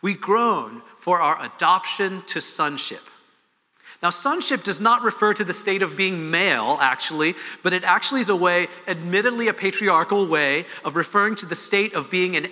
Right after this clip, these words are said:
heir and a ruler. That's what a son was, uh, intended to be, an heir and a ruler. As such, it reflects the view of that first groan, the groaning of creation, that humans rightly occupy our rightful place of glory.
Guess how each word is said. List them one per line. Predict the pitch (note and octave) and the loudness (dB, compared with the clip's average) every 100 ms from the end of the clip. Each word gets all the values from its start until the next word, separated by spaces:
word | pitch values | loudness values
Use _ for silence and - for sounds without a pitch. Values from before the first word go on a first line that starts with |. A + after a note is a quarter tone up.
| - | -2
heir | F#3 G#3 G#3+ G#3+ G#3 | 0 2 2 0 -2
and | E3+ | -4
a | D#3+ | -2
ruler. | D3 F#3+ D#3+ G2+ | 2 2 2 -2
That's | B2 C#3 | -4 -4
what | E3 D#3+ | -4 -6
a | |
son | - - F3 D#3+ D#3+ D3 | -4 -4 0 2 2 -2
was, | C#3+ - | -6 -4
uh, | C3+ B2+ | -2 -2
intended | C#3+ C3 C#3+ C3 | -4 -4 -4 -4
to | C3 | -6
be, | C3+ A2 - - - - | -6 -8 -10 -20 -12 -10
an | C#3+ | -4
heir | D#3+ E3+ E3+ | 0 2 2
and | E3+ | 0
a | D3 | -2
ruler. | C#3 F3 D3 G#2 - - - - - | 0 0 -2 -6 -14 -20 -20 -20 0
As | G3+ C#4+ | 2 2
such, | - G3 F3 - - - | 2 2 0 -2 -10 -4
it | G3 | -2
reflects | F#3+ F3 - A#3 C#4 - | -2 -4 -2 -2 0 -2
the | G3 | -2
view | D#3+ F3 G#3+ A3+ | -2 0 0 0
of | F3 | 0
that | E3 F3+ F3+ | 0 0 0
first | - B3+ - - | 0 0 0 0
groan, | D#3 A2 B2 | 0 0 -2
the | |
groaning | D3 F3+ G3+ | 0 2 0
of | F#3+ | -4
creation, | G3 F#3 G3 A3 B2+ G#2+ - - | -2 0 0 0 -6 -10 -8 -6
that | F#3 | -6
humans | - A#3 C4+ A#3+ | 0 2 2 0
rightly | E3 E3+ A3 C#4+ A#3+ A#3 A#3+ | -2 2 2 2 0 -2 2
occupy | F#3 G#3 - F#3+ F#3 F3 | 2 2 0 0 2 4
our | D#3+ D#3+ | 2 2
rightful | D#3 F#3+ A3+ - G#3+ | 2 2 2 -2 -6
place | - G3+ F#3+ D#3+ | -4 -2 -2 -4
of | - | -8
glory. | D3+ E3+ F3+ A#2+ G2+ | -4 2 2 2 -2